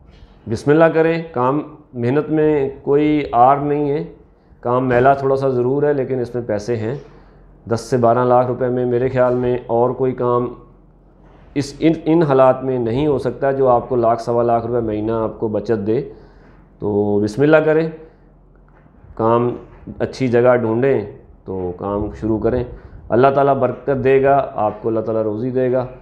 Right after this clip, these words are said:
काम ठीक है, ये कबाड़ का काम इतना बुरा नहीं है अगर आप इसको तरीके से करते हैं, ईमानदारी से करते हैं। हाँ, अगर आप रातों रात अमीर बनने के चक्करों में लग जाएंगे तो फिर यकीनन जो आपके पास पैसे होंगे, आपकी इज़्ज़त भी जाएगी,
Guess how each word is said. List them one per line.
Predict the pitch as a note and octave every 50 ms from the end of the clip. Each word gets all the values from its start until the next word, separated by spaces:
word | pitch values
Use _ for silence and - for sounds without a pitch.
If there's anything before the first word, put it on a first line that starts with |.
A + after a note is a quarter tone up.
| - - - - -
काम | - G#2+ A2 A2 A2+
ठीक | G#2+ - A#2+ C3+ C#3 C3+ D3+
है, | C#3+ C#3
ये | C#3 C#3 C3+ C3+ - -
कबाड़ | A2 G#2+ A2 A2 A2 A2
का | A#2 A#2
काम | A2+ A#2 A#2 A#2 A#2
इतना | A2 - A#2 A#2
बुरा | A2+ A2 A2+ A#2+ A#2
नहीं | A#2 A#2+ B2 B2+
है | C3
अगर | C3 B2 A#2+ A#2+
आप | A#2+ A#2 A2+ A2+
इसको | A2+ - - B2+
तरीके | G#2 - A2+ A2+ G#2+ - A#2+
से | A#2 B2
करते | A#2 A#2 A#2 A2 - - A#2+ A#2+
हैं, | A#2+
ईमानदारी | A#2 A2+ A2+ A2+ A2+ A#2 A#2 A#2 A#2 A#2
से | A#2 A#2+ A#2
करते | - A#2+ A2+ G#2 - A#2
हैं। | A#2+ A2+ G#2+ - - - - - - - -
हाँ, | - A2 A#2+ B2+ C3 B2+ A#2+ A#2
अगर | A2+ A2+ A#2+ B2 B2
आप | B2+ B2+ B2 B2 - -
रातों | A#2 A#2+ A#2 - - C3
रात | C3 C3+ C3 C3
अमीर | C3+ C3 C3 C3 C3+
बनने | B2+ B2+ C3 C3 C3 B2+
के | C3
चक्करों | B2+ C3 B2 A#2+ B2+ C3
में | B2+ B2+ B2+
लग | B2 B2 A#2+ A#2+
जाएंगे | A#2 B2+ B2+ B2+ B2 B2+ B2
तो | B2 B2+ A2+
फिर | - A#2+ A#2+ A2+ A#2 A#2 A#2 A#2 A2+ A2 A2 A2
यकीनन | A2 A2 A2 A#2 A#2+ B2+ C3+ C3 C3 A#2+ G#2+ - - - - - - - - - - - -
जो | A2 A#2+
आपके | A#2 A2+ A2+ G#2+ - -
पास | B2 A#2+ A#2+ - - -
पैसे | A2+ A2 A2 A2+ B2
होंगे, | B2 A#2+ A#2+ A#2+ A#2+ A#2+
आपकी | A#2+ A#2 A2+ A#2 - B2
इज़्ज़त | A#2+ A2 A2+ B2 -
भी | A2 B2 B2+
जाएगी, | A#2 B2 A#2+ A#2+ B2 A#2+ A#2+ A#2